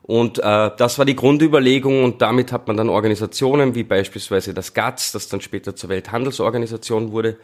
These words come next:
gegründet, die zum Ziel hatten, insgesamt den, äh, globalen Handel zu liberalisieren, das heißt in einem ersten Schritt zunächst mal die Zölle überall auf der Welt zu senken. Und das war die Idee dieses Abkommens,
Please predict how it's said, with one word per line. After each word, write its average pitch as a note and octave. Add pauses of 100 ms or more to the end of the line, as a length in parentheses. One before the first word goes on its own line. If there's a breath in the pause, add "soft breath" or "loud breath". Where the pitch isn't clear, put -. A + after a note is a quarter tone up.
(260 loud breath)
gegründet, C3+ (460 soft breath)
die C3+
zum C3
Ziel C3+
hatten, A#2
insgesamt B2 (560 soft breath)
den, A2 (260)
äh, G2
globalen G#2+
Handel G#2
zu -
liberalisieren, A2
das A2
heißt G#2+
in A2
einem G#2
ersten F#2+
Schritt - (320 soft breath)
zunächst G2
mal G2
die G2
Zölle G#2
überall G2
auf F2+
der F#2
Welt E2
zu F#2
senken. E2
Und E2
das -
war F#2
die F#2
Idee F#2+
dieses -
Abkommens, G#2+